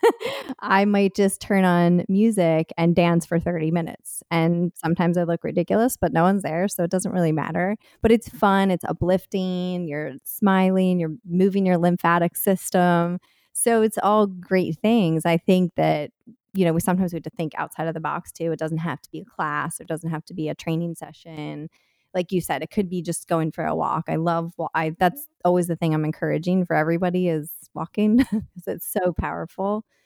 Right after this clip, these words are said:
But I think anything, you know, where, whatever you feel comfortable with is a good start.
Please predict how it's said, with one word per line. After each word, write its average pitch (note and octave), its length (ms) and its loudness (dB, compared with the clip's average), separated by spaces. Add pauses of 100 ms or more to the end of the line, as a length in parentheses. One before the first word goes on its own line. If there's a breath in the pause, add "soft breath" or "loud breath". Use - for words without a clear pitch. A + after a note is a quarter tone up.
(420)
But F3 160 2
I E3+ 80 4
think F3 240 0 (100)
anything, E3 840 2
you E3+ 140 -6
know, D#3 200 0
where, E3 300 2
whatever E3+ 240 0
you E3+ 80 0
feel - 160 -2
comfortable E3+ 380 -4
with - 120 -6
is D#3+ 140 -4
a - 40 -10
good E3 160 -8
start. - 360 -6